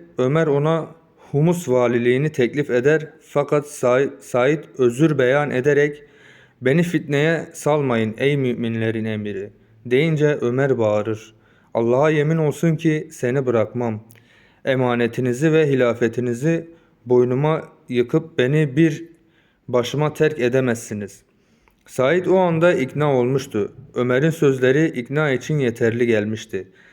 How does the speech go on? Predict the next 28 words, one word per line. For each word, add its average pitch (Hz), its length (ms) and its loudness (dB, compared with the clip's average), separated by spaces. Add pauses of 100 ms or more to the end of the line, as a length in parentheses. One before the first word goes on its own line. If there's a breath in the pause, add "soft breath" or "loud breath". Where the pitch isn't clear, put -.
(280 soft breath)
Evet, 147 400 2
emanet 131 520 0
ve 143 140 0
hilafeti 123 560 2
Ömer'in 139 400 0
üstüne 135 320 -4
atıp 143 400 -4
tek 156 260 -2
başına 135 480 -2 (840 soft breath)
bırakmaları 127 840 2 (180)
adalet 123 560 0
değildi 120 540 0 (300)
ve 117 160 0
şayet 139 640 0
Said 131 440 0
bin 123 120 -2
Amir 120 360 -2 (520 soft breath)
gibileri 120 520 0
de 147 200 2
sorumluluktan 120 880 -2
kaça-, 117 460 -2 (460)
kaçınacak 123 640 -2
olursa 143 540 0 (340 loud breath)
Ömer 139 360 0
tayin 135 280 0
edeceği 123 500 0
kimseleri 127 880 -2
neden, 123 420 -2